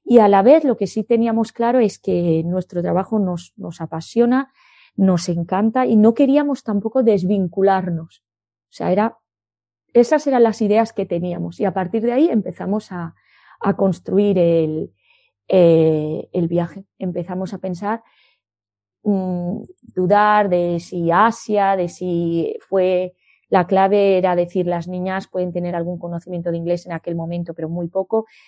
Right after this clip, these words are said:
y queríamos, creíamos que era esencial que pudieran conectar, ¿no? Que, entonces, eh, Sudamérica nos daba esa, esa, esa maravilla de poder,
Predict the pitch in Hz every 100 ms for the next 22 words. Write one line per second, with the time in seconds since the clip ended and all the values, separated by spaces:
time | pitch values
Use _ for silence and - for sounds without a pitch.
0 | _ 226 - 190 185 202 190 - 185 185
1 | 202 208 202 190 185 190 170 - 190 190
2 | 185 180 190 180 175 156 151 - 160 156
3 | 156 175 _ 160 156 165 _ _ _ -
4 | 160 156 160 165 - _ _ _ _ 196
5 | 175 170 165 160 160 156 156 180 160 170
6 | 175 202 190 165 170 196 196 - _ _
7 | _ _ _ _ _ _ - 180 - 175
8 | 170 - 175 190 180 170 165 165 - 170
9 | 185 180 175 170 175 190 175 165 175